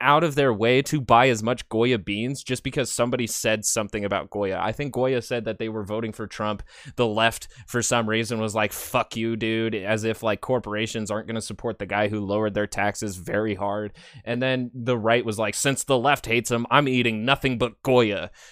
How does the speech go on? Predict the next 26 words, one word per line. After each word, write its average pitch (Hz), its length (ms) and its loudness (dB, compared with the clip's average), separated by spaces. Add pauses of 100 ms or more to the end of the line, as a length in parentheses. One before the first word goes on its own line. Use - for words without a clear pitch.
(100)
because 120 320 0
that's 139 260 6
the 131 100 2
best 110 300 0
way 110 140 2
to 101 80 -2
lick 98 240 -4
the 101 100 -6
boot. 98 380 -6 (240)
And 120 200 -4
so 131 460 4 (100)
Crowder's 151 440 6
doing 131 300 2
this. 113 180 0
It's 117 240 0
the 143 100 2
same 135 380 2
tactic 123 520 4
as, 104 240 -2
like, 104 220 2
most 107 380 2
conservatives 101 640 -2
do 117 220 2
when 101 120 0
they 98 100 0
get 101 240 -2